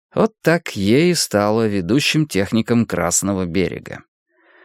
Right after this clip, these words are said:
Но существовала еще одна причина, сделавшая возможным такой карьерный рост Вэньцзе и тоже приводившая ее в недоумение.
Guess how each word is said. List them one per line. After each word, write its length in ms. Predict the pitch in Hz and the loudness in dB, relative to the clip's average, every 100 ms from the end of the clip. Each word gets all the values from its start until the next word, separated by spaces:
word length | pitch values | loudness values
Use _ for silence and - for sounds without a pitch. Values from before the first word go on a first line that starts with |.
| _ | _
Но 280 | 101 139 175 | 2 4 4
существовала 680 | 165 160 170 147 151 156 160 | 2 0 0 2 2 4 2
еще 400 | 160 147 - 156 | 2 2 0 0
одна 180 | 95 95 | 0 -2
причина, 680 | - 87 - 131 139 131 101 | -4 -4 0 2 4 2 -2
сделавшая 640 | 87 80 147 156 - 139 | -6 0 2 2 0 2
возможным 600 | 123 107 107 127 127 127 | 2 2 2 2 2 0
такой 380 | 110 90 120 120 | 0 -2 0 0
карьерный 600 | 110 104 110 117 110 107 | 0 0 2 0 2 2
рост 300 | 110 104 - | 2 -2 -4
Вэньцзе 600 | 85 87 - - 113 127 - - - | -4 -4 -6 -2 0 0 -8 -20 -14
и 140 | - 90 | -6 -4
тоже 420 | - 113 139 139 | 2 4 4 0
приводившая 680 | 101 87 80 71 76 - 98 | -4 -4 -4 -4 -6 -2 0
ее 200 | 98 104 | 2 2
в 80 | |
недоумение. 680 | 110 113 131 151 156 76 52 | 2 2 2 4 2 0 -8